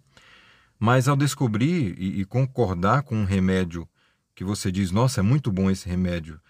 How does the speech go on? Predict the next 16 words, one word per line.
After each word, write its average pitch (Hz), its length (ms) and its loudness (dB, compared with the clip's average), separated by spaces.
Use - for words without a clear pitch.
você 104 240 -2
estando 117 320 0
doente, 113 440 0
você 123 220 -4
de 113 60 -6
forma 107 280 -2
alguma 107 380 -2
se 127 160 -10
recusaria 123 720 0
a - 20 -10
tomar 92 320 0
esse 90 180 -6
remédio. 87 440 -4
É 101 60 -2
isso 127 340 -6
que 85 280 -8